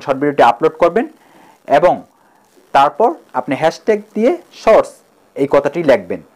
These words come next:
হ্যাশট্যাগ দেওয়ার পর আপনি কোনো স্পেস রাখবেন না, কোনো ফাঁক রাখবেন না, তারপর শর্টস কথাটি লিখবেন। শর্টস কথাটি লিখতে গিয়েও কিন্তু অনেকে ভুল করেন, এস এস ও আর টি এতটুকু লেখেন, এভাবে না লিখে এস এস ও আর টি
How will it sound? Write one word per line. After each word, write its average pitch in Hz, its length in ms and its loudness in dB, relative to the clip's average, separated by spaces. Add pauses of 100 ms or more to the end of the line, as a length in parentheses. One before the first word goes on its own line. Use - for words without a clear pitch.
(100)
হ্যাশট্যাগ 165 380 -2
দেওয়ার 175 280 4
পর 190 120 4 (160)
আপনি 147 140 -6 (100)
কোনো 151 120 2 (260)
স্পেস 175 200 -4 (100)
রাখবেন 180 320 -2
না, 339 60 2 (520)
কোনো 135 180 2
ফাঁক 143 220 -2
রাখবেন 165 280 -4
না, 170 60 2 (140)
তারপর 135 240 0 (120)
শর্টস 180 300 2
কথাটি 170 260 0 (120)
লিখবেন। 147 260 0 (440)
শর্টস 196 300 2
কথাটি 190 320 0 (180)
লিখতে - 240 -2
গিয়েও 180 160 2
কিন্তু 165 180 0
অনেকে 139 240 0
ভুল 147 220 0
করেন, 92 160 0 (240)
এস 151 100 0 (220)
এস 160 100 -4 (280)
ও - 20 4 (340)
আর 160 80 4 (140)
টি 127 100 -4 (140)
এতটুকু 147 380 -6
লেখেন, 107 220 -4 (520)
এভাবে 156 280 2
না 160 140 6
লিখে 190 220 0 (300)
এস 170 100 0 (200)
এস 165 100 2 (220)
ও - 20 4 (240)
আর 160 80 4 (160)
টি 196 100 -6